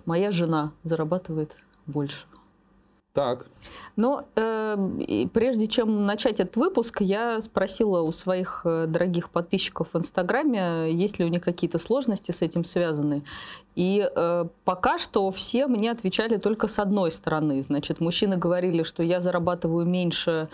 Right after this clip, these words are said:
Speaker 1: и было плохо, но стало потом хорошо. Или
Speaker 2: Мужчина зарабатывает меньше, чем
Speaker 1: чем,
Speaker 2: его
Speaker 1: чем,
Speaker 2: бывший
Speaker 1: чем,
Speaker 2: мужик.
Speaker 1: чем партнерша, да.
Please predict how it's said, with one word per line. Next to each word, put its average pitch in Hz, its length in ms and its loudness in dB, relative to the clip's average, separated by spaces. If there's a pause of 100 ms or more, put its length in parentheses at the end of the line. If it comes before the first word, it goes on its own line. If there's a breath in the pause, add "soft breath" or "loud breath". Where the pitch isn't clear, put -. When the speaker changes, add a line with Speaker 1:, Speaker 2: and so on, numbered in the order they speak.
(400 loud breath)
Speaker 1:
и 160 380 2
было 202 300 2
плохо, 202 480 2
но 180 120 0
стало 175 320 0
потом 170 280 0
хорошо. 185 680 0 (100)
Или 202 120 4
Speaker 2:
Мужчина 143 360 4
зарабатывает 123 460 2
меньше, 123 280 -4
чем 117 200 0
Speaker 1:
чем, 113 160 4
Speaker 2:
его 131 280 0
Speaker 1:
чем, 156 200 2
Speaker 2:
бывший 110 340 0
Speaker 1:
чем, 110 160 2
Speaker 2:
мужик. - 220 0
Speaker 1:
чем 196 180 0
партнерша, 185 500 -2
да. 165 180 -2